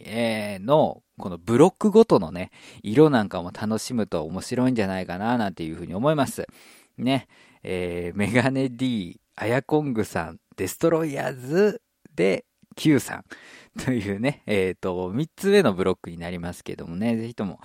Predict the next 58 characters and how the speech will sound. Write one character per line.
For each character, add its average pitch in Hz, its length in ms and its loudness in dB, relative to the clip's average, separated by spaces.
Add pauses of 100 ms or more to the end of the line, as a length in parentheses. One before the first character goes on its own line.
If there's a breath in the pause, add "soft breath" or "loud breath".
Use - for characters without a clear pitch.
(260 loud breath)
あ 110 100 -6
の、 101 160 -2
楽 110 180 0
し - 120 -8
ん 104 40 -6
で 87 60 -4
い 92 60 -6
た - 80 -4
だ 151 100 2
き - 60 -6
た 160 80 2
い 120 60 0
と - 180 -8
思 151 160 6
い 160 40 8
ま 117 100 4
す。 - 340 -16
初 120 160 -4
め 147 60 0
か 131 100 0
ら 110 80 0
お 131 40 -2
願 147 120 -4
い 160 60 -2
し 165 80 -6
ま 170 80 -2
す - 80 -6
ね。 185 180 0 (460 loud breath)
え 127 500 4
ー、 - 20 -14
そ - 120 -6
し - 100 -8
て 220 220 4
音 190 200 0
楽 214 200 0
的 180 200 -2
な、 160 240 2 (140)
あ 127 340 0
ー、 - 20 2
お 110 40 -2
話 107 320 -4
で 110 140 0
申 113 140 0
し - 120 -6
ま 151 140 0
す - 60 -14
と 107 100 -4
で 98 140 -4
す - 120 -10
ね、 107 140 0
私、 120 580 -2
え 104 520 -2
ー、 - 40 -20
Q 240 360 2
ミ 120 200 -2
ュ 160 80 2
ー 120 40 -2
ジ、 85 360 -12